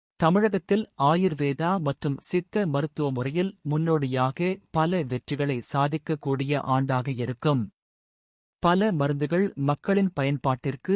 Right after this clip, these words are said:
சுலபமாக கிடைக்கும் வகையில் அமையும். மக்களால் பெரிதும் அங்கீகாரம் பெற்று பிரபலம் அடையக்கூடிய வகையிலும் இந்த ஆண்டு இருக்கும். இந்த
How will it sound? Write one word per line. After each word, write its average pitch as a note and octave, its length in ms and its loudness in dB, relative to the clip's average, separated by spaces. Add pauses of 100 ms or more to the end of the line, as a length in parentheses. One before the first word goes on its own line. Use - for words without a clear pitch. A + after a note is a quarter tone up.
(100)
சுலபமாக D3 720 0
கிடைக்கும் C3+ 460 -2
வகையில் B2+ 440 -2
அமையும். C3 480 2 (960)
மக்களால் G3+ 640 2
பெரிதும் E3 480 2
அங்கீகாரம் D3 640 0
பெற்று D#3+ 360 -2 (200)
பிரபலம் F#3+ 500 2
அடையக்கூடிய D3 720 0
வகையிலும் B2 580 -2
இந்த D3 300 0
ஆண்டு B2 320 2
இருக்கும். A#2+ 460 0 (1000)
இந்த F#3+ 240 4